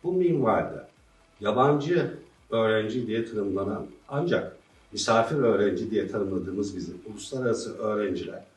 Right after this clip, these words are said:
merkezimizde sadece Türkiye Türkçesi hazırlık kursları değil, aynı zamanda kendileri gibi olan öğrenciler de Türkiye, Türk kültürü, Türkçe'ye oryantasyon, daha doğrusu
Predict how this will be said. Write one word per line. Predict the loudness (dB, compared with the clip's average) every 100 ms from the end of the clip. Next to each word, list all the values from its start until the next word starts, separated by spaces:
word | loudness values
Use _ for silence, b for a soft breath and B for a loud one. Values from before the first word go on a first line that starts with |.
| b b -4
merkezimizde | 2 2 4 0 4 2 2 -2 -4 -2
sadece | 2 2 2 -4
Türkiye | -6 -8 -6 -6
Türkçesi | -6 -10 -8 -6
hazırlık | -6 -6 -8 -10
kursları | -12 -10 -8 -6 -4
değil, | -4 -4 B B B B
aynı | -2 0 2
zamanda | 4 4 2 -2 -6 -8 -8 -12 -8
kendileri | -6 -4 -2 -2 -2
gibi | 0 0
olan | -2 -2 0 -2 -6 -14 b b _ 0
öğrenciler | 2 4 4 4 4 4 4 0
de | -6 -10 -16 _ _ _ _
Türkiye, | -8 -8 -2 0 2 -2 -10
Türk | -12 -12 -2
kültürü, | -2 0 -2 -2 -4 -6 -14 _
Türkçe'ye | -6 -6 -2 0 0 -2 -10 _ _ _ _
oryantasyon, | -4 0 2 2 0 -2 -2 0 2 4 2 -6 -16 _ _ _ _ _ -16 -6
daha | 0 2 4
doğrusu | 2 0 -6